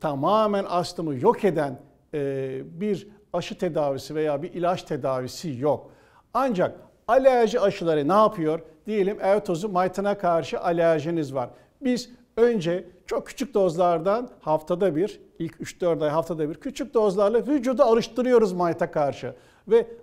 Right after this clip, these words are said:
o mite'a karşı vücudun direnci artınca artık ev tozu mite'ları vücudumuza zarar veremiyor. Yani iltihap oluşturamıyor.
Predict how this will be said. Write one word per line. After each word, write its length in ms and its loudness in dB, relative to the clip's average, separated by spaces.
o 120 0
mite'a 380 -2
karşı 480 -2
vücudun 440 -2
direnci 420 2
artınca 800 0
artık 420 -2
ev 180 6
tozu 260 -2
mite'ları 500 0
vücudumuza 580 0
zarar 500 4
veremiyor. 380 2
Yani 320 -2
iltihap 500 4
oluşturamıyor. 640 0